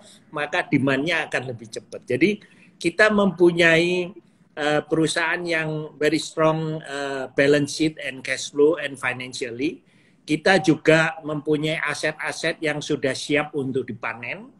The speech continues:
Kita juga mempunyai bisnis yang dipakai orang setiap hari. Ini yang membuat sebenarnya kenapa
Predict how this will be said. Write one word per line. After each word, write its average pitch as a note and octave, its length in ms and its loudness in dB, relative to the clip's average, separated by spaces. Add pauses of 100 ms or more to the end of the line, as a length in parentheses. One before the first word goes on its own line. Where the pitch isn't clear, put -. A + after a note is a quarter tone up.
(500)
Kita G3+ 320 2
juga F3 560 4 (320)
mempunyai F#3 640 4
bisnis A3 560 -2
yang G3 240 2 (240)
dipakai E3 400 2
orang G#3+ 400 2
setiap D#3 320 0
hari. A#2 400 -4 (400)
Ini G3 400 0
yang F#3 120 -4
membuat E3 520 0
sebenarnya D#3 800 -4
kenapa F3 800 -4